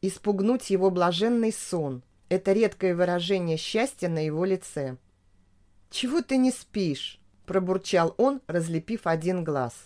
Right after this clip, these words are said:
«Уже утро?» «Нет-нет», испуганно шепнула я. «Глубокая ночь.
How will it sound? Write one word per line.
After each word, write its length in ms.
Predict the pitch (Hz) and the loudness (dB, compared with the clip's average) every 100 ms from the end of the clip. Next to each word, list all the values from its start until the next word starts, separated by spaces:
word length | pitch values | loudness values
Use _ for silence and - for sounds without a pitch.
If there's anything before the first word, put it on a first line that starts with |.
| _ _ _ - | _ _ _ -4
«Уже 340 | 208 196 254 | -2 2 4
утро?» 540 | 277 330 302 262 240 226 - _ _ _ _ _ _ | 4 2 0 0 0 -2 -10 _ _ _ _ _ _
«Нет-нет», 640 | 190 233 294 277 269 208 160 _ _ _ - | -2 0 0 0 2 2 0 _ _ _ -14
испуганно 560 | 165 - 226 208 202 | -14 -6 -2 0 0
шепнула 540 | 190 - 165 170 170 170 | -2 -4 -6 -4 -2 -2
я. 340 | 151 135 131 _ _ - | -2 -4 -6 _ _ -10
«Глубокая 600 | 170 190 269 277 254 240 | -4 2 2 2 0 2
ночь. 520 | 214 165 - - | 2 0 -4 -12